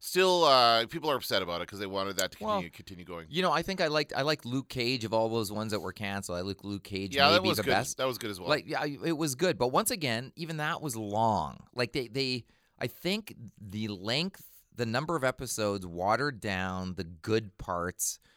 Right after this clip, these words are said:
Speaker 2: of what we saw there. Like, I think, I, and we, Lord knows we have our, we're up to our necks in Marvel these days. So
Speaker 1: <laughs>
Speaker 2: it's not like we're, we're, like, yeah, like, have some stuff on T V. That, there's nothing wrong with that. Same with Star Wars. Have some stuff on T V.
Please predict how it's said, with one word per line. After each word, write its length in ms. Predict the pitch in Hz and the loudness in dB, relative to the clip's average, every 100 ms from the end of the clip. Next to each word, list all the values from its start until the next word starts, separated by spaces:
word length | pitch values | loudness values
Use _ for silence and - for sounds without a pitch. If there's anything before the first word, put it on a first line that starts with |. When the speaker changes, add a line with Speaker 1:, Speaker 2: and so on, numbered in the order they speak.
| _ | _
Speaker 2:
of 160 | - 87 | -10 -6
what 200 | 92 82 | -4 -4
we 120 | 95 | -6
saw 360 | - 87 87 117 | -4 -2 -2 -2
there. 420 | 160 185 214 226 _ _ - | -4 -6 -8 -12 _ _ -6
Like, 140 | 135 143 | -2 0
I 60 | |
think, 240 | 135 175 - | 0 -4 -4
I, 140 | 131 - | -4 -4
and 280 | 135 123 147 | -6 -8 -10
we, 180 | 123 | -10
Lord 320 | 73 165 226 151 | -6 -2 0 0
knows 240 | 180 117 | 0 0
we 100 | 104 | 0
have 200 | 123 143 | 2 2
our, 180 | 127 90 | 2 2
we're 160 | 113 151 | -2 -4
up 80 | - | -2
to 80 | |
our 100 | 117 | -2
necks 380 | 92 107 170 - | -2 -2 -2 0
in 140 | 110 95 | -2 2
Marvel 520 | 98 156 101 73 - - - - | 2 2 0 -6 -8 -14 -16 -8
these 220 | 131 127 123 | -4 -2 0
days. 340 | 113 107 101 | 4 4 6
So 240 | - 123 - - | 6 4 0 -10
Speaker 1:
<laughs> 180 | - - | -6 -4
Speaker 2:
it's 140 | 151 | 2
not 180 | 202 262 | 4 4
like 160 | 285 226 | 2 4
we're, 140 | 170 | 2
we're, 380 | 127 123 135 131 - | 2 2 2 2 0
like, 220 | 160 - 110 | -2 -2 -6
yeah, 340 | 214 359 247 | -6 0 2
like, 220 | 127 117 | 2 0
have 200 | 190 240 | 0 0
some 120 | 247 247 | 0 0
stuff 260 | - 151 | 0 2
on 140 | 160 156 | 2 0
T 160 | 185 180 | -4 -4
V. 120 | 208 | -2
That, 180 | 113 110 | -2 -2
there's 160 | 113 | -4
nothing 420 | 135 202 220 175 | -4 -2 -2 0
wrong 220 | 147 139 113 | 0 0 0
with 100 | 95 | -2
that. 160 | 87 | -2
Same 140 | 156 156 | -2 -2
with 120 | - | -2
Star 320 | - 110 98 | 2 4 4
Wars. 240 | 82 76 117 | 2 -4 -4
Have 160 | 123 | -4
some 120 | - | -4
stuff 180 | 123 127 | -6 -6
on 80 | 120 | -6
T 180 | 110 101 | -6 -4
V. 200 | 98 | -4